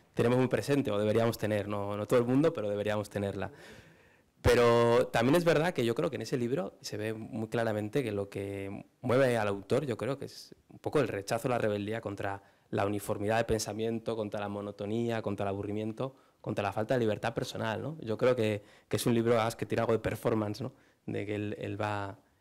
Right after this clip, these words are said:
escribiendo lo que, lo que hace al mismo tiempo, como un cuaderno. Y yo creo que en tus personajes también está ese, ese deseo de buscar la,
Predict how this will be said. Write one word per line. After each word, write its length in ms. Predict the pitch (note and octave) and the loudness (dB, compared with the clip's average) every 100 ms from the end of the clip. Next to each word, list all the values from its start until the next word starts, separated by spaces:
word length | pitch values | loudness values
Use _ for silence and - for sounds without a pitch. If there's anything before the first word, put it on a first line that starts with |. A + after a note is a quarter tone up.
| _ | _
escribiendo 560 | - - A2 G#2+ A2 A#2 | -8 -6 -4 0 2 2
lo 120 | G#2+ | 0
que, 480 | - G2 G2 G2 - | -2 -4 -4 -8 -10
lo 160 | G#2+ G#2 | -8 -4
que 60 | A2+ | -2
hace 100 | A#2 | -2
al 60 | |
mismo 160 | A2+ G#2 | -4 0
tiempo, 320 | C3+ C#3+ C#3 | 2 2 0
como 160 | A2 A2+ | -2 0
un 60 | |
cuaderno. 480 | A#2 A#2 B2+ C3 E3 - - - _ | 2 4 4 2 -2 -10 -20 -20 _
Y 100 | - | -2
yo 80 | A#2+ | 2
creo 100 | F3+ | 2
que 40 | |
en 40 | C#3+ | 2
tus 120 | A#2 | -2
personajes 560 | A2 A2 G#2+ A2 F3 | -4 -4 -4 -2 -4
también 260 | - A2 B2 | -2 -2 -4
está 240 | B2+ A2 | -4 -8
ese, 580 | A2 B2+ A2+ G#2 G2 G2+ - | -6 -4 -4 -6 -8 -12 -4
ese 180 | - | 2
deseo 300 | A#2 G#2+ A#2+ | 2 4 4
de 60 | B2+ | 2
buscar 380 | G#2 G2 G#2+ A#2+ | 0 -2 -2 0
la, 440 | A2+ G2+ G2 G2 | 2 0 -2 -6